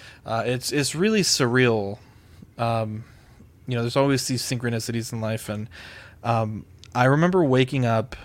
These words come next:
and Victoria told me, like, you know, the, the, the white Power Ranger passed away. And I'm thinking, like, "I'm sorry, what?" Like,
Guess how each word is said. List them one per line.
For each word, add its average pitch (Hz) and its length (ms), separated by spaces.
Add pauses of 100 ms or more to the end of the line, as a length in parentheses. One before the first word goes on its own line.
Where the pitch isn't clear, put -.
(340)
and 120 160
Victoria 127 400
told 123 300
me, 120 220
like, 104 360 (680)
you 123 80
know, 110 160
the, 113 220
the, 104 140
the 117 100
white 110 500
Power 156 220
Ranger 110 200
passed - 300
away. 101 160
And 92 80
I'm 98 160
thinking, 110 320
like, 98 140 (360)
"I'm 123 60
sorry, 110 200
what?" 113 340
Like, 98 260